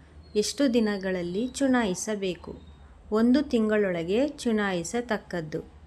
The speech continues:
ನಿರ್ದಿಷ್ಟಪಡಿಸಿದ ದಿನಾಂಕಕ್ಕೆ ಮೊದಲು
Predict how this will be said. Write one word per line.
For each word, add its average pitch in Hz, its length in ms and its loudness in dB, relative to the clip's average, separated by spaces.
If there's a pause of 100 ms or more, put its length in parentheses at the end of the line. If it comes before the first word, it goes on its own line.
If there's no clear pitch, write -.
(400)
ನಿರ್ದಿಷ್ಟಪಡಿಸಿದ 214 1040 0 (120)
ದಿನಾಂಕಕ್ಕೆ 180 680 -8
ಮೊದಲು 175 640 -4